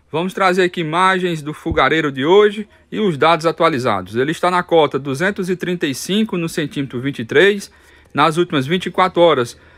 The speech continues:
aumentou setenta e oito centímetros. O acúmulo total é de quinze metros e três centímetros.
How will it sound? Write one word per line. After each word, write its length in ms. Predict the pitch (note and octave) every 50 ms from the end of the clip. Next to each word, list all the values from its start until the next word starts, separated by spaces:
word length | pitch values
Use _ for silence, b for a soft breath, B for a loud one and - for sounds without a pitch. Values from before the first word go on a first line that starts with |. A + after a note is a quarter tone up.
| b b
aumentou 580 | - C#3 D#3+ F3 F3+ F3 - - E3+ E3 C#3
setenta 680 | A#2 - - E3+ D3+ - - - G3+ A3 A3+ A3 A3 F#3+
e 80 | E3+
oito 320 | D#3+ D#3 D3+ D3 - C#3+ C#3
centímetros. 640 | - G#3 F#3+ - - E3 F3+ G3 G#3 G#3 A3 G#3 G#3+ b b b b b b b
O 80 | D3+
acúmulo 460 | F3+ G3 F#3 - F3+ G3+ G3 F#3+ F#3+ F#3
total 460 | - F#3 F3+ - - D#3 C#3+ C3+ C#3
é 40 | D3
de 140 | C#3+ C#3+
quinze 420 | C#3+ - - G3+ A3+ A3+ G3 G3+ F#3+
metros 540 | D#3 D3+ D#3+ E3+ D#3+ D#3+ - D3+ C#3 D3 C#3+
e 80 | E3
três 480 | C#3+ - _ - F3+ G3+ G#3 G#3+ G3+ -
centímetros. 800 | - F3 C3 - - - E3 F#3+ G3+ G#3 G3+ G#3 G3+ F#3+ -